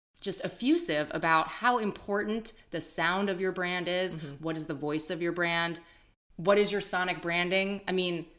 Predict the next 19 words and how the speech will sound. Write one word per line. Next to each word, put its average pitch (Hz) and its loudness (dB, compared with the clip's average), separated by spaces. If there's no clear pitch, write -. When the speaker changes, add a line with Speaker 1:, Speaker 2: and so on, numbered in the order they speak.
Speaker 1:
it 196 2
is 202 2
paramount 185 4
and 175 2
only 185 -2
getting 185 2
more 165 0
so 160 0
Speaker 2:
Yeah. 143 -4
Speaker 1:
with 185 0
the 180 0
rise 160 4
of 165 -4
ambient 156 0
computing, 151 -2
smart 170 -2
speakers, 160 -4
voice 165 2
assistants, 151 -2